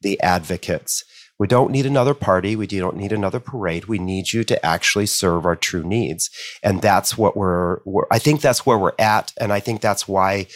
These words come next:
we are seeing the hesitancy, is because companies aren't sure because they haven't done the work to understand those needs. And that there, I think there are examples in Euphoria and Daylight. These are organizations that truly are showing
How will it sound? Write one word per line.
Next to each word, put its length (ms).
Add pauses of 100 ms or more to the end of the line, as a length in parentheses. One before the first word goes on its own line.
(220)
we 160
are 160
seeing 320
the 120
hesitancy, 880 (200)
is 140
because 300
companies 440
aren't 240
sure 460 (240)
because 220
they 80
haven't 260
done 140
the 80
work 220
to 120
understand 560
those 240
needs. 320 (380)
And 180
that 320
there, 340
I 60
think 220
there 160
are 100
examples 800
in 160
Euphoria 840
and 200
Daylight. 560
These 260
are 320
organizations 800
that 180
truly 460
are 180
showing 500